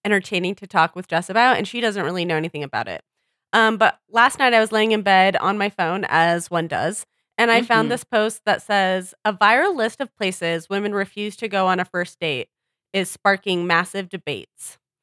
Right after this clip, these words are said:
Speaker 2: Oh, okay, okay, I'm ready.
Speaker 1: Okay, so this is kind of a long list, so we don't have to spend too much time on each one, but I thought that maybe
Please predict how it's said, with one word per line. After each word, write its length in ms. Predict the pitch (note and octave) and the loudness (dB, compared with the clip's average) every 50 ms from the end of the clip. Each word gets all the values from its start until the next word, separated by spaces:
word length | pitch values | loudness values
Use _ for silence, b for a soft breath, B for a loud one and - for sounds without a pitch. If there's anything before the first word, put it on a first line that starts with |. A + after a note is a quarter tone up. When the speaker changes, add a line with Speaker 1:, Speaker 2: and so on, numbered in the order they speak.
| _ _ _ | _ _ _
Speaker 2:
Oh, 240 | - E3+ F3 F3+ E3+ | 0 2 4 4 4
okay, 240 | E3 - G3+ F3 E3 E3 | 2 2 2 2 2 2
okay, 160 | E3 F3+ E3 | 2 0 -2
I'm 120 | D3+ D3+ E3 | 0 0 0
ready. 280 | E3 D3+ D3 C#3+ C#3+ - _ _ _ - | 0 0 -2 -4 -6 -10 _ _ _ -4
Speaker 1:
Okay, 140 | B3 A3 F#3+ | -2 -2 -2
so 120 | - A3 | -2 -4
this 160 | A#3 D4+ - | -6 -6 -8
is 80 | A#4+ A4+ | -10 -2
kind 160 | - A#4+ A#4+ A#4 | 2 4 4 6
of 40 | A4 G4+ | 6 4
a 60 | D4 | 6
long 240 | A#3+ G#3+ G#3+ A#3 A#3 | 6 6 6 6 4
list, 220 | B3 B3+ C4+ - | 2 0 0 0
so 200 | - C4 A3+ G3+ | 0 2 2 2
we 140 | E3 F#3+ A#3+ | 2 0 0
don't 100 | A3+ A3+ | 0 0
have 80 | C4 B3+ | 0 0
to 80 | D#4+ | -4
spend 420 | D4 - - A#3+ A3 A3 F3+ - - _ _ _ _ _ _ - | -6 -2 0 0 0 0 -4 -10 -16 _ _ _ _ _ _ -10
too 140 | - - B3+ A#3 | -6 -2 0 0
much 160 | G#3+ - - | 0 0 0
time 160 | B3 A3 G#3+ | 0 2 2
on 100 | G#3+ G#3+ | 2 2
each 220 | G#3 A3 - - | 0 -2 -2 -2
one, 240 | F#3+ F#3 F#3 F#3 G#3 | 0 0 0 0 0
but 100 | G3+ A3 | 0 2
I 120 | A3 A3+ A3+ | 2 2 2
thought 240 | - A#3+ B3 A#3+ | 2 2 2 2
that 120 | - B3 G3 | -2 -6 -4
maybe 640 | G3+ G#3+ F#3+ G3+ G#3 G#3 A3+ A#3 B3 C4 C4+ C4 | -4 -2 -2 -2 -2 -2 -4 -4 -2 -2 -2 -4